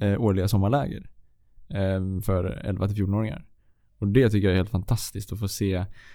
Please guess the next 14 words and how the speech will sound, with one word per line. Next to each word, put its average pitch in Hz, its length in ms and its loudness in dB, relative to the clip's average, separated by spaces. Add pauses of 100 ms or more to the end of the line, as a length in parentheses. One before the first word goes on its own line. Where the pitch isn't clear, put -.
(140)
liksom 98 400 -2 (540)
hur - 140 -8
kul 120 400 6
det 104 100 4
är 104 100 2
att 98 100 2
få 101 300 2
verkligen 98 640 -2
boosta 120 320 6
gemenskapen 113 720 4
mellan 92 220 -4
de 92 140 -2
här, 90 300 -2
eh, 101 60 -4